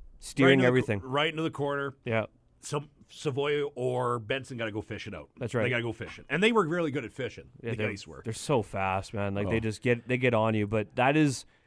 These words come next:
Speaker 1: it is such an underrated quality against
Speaker 2: Yeah.
Speaker 1: a team like that to be able to pull it together, 'cause you go into the game and there shouldn't be any nerves. Like, there's, there's no, there's no pressure on Evan May given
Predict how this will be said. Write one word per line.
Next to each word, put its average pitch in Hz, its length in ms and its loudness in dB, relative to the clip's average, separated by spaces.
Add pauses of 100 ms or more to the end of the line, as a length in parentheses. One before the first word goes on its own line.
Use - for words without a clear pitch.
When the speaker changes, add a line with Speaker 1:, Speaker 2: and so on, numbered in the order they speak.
(220)
Speaker 1:
it 143 160 4
is 160 120 2
such 156 280 4
an 180 100 0
underrated 127 540 4
quality 120 480 4
against 117 260 2
Speaker 2:
Yeah. 87 60 -4
Speaker 1:
a - 40 -10
team 120 200 0
like 113 180 0
that 107 360 -2
to 127 80 -4
be 113 200 2
able 120 220 4
to 117 160 -4
pull 127 360 -4
it 123 120 -6
together, 123 480 0
'cause 127 260 -2 (320)
you 156 140 2
go 202 140 10
into 214 120 6
the 151 80 4
game 170 220 6
and 151 60 4
there 131 80 2
shouldn't 175 260 0
be 139 100 6
any 123 160 4
nerves. 110 420 -2 (280)
Like, 135 120 4
there's, 151 160 4
there's 156 240 2
no, 175 360 8
there's 156 180 4
no 170 100 4
pressure 156 380 0
on 127 100 2
Evan 120 280 4
May 104 340 2
given 127 580 2